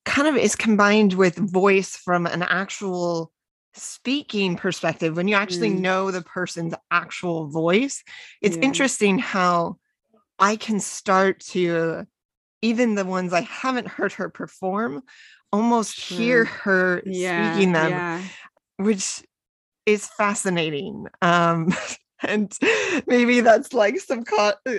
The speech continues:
Speaker 1: some, you know, conscious, like,
Speaker 2: <laughs>
Speaker 1: filling in those gaps because you know the sound of her voice.
Speaker 2: Mm-hmm.
Speaker 1: But I like that too, that you can kind of start hearing them say it in their own words as well as reading it.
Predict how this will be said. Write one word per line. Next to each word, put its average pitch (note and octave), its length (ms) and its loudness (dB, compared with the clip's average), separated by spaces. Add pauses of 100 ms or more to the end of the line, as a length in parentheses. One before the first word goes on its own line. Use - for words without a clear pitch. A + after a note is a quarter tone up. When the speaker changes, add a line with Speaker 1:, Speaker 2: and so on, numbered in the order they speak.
(160)
Speaker 1:
some, G#3 300 -8 (160)
you A3 140 0
know, F#3+ 120 0
conscious, G#3+ 720 2
like, G#3 200 -2
Speaker 2:
<laughs> - 280 -10
Speaker 1:
filling A#3 300 6
in G#3+ 120 2
those G3+ 320 -2
gaps G#3+ 360 -2
because G3 340 -8
you G3 80 -4
know F#3+ 180 0
the F#3 140 -4
sound G3 360 0
of F#3+ 160 -2
her F3+ 180 -10
voice. E3 300 -4 (380)
Speaker 2:
Mm-hmm. G3+ 180 -4
Speaker 1:
But F#3+ 420 2 (500)
I G#3 100 4
like A3 220 0
that F#3 220 2
too, F3 340 -4
that E3+ 340 -8
you F#3 180 -4
can F3+ 220 -4
kind F3+ 200 -2
of E3 120 -2
start E3+ 400 0
hearing E3+ 500 -4
them D#3+ 320 -4 (360)
say F#3+ 380 2
it E3 160 0
in D#3+ 160 -6
their D#3 220 -6
own E3 200 -6
words F3+ 500 -6
as F3 200 4
well E3 300 4
as D#3 280 -6 (220)
reading D#3+ 420 -6
it. - 160 -12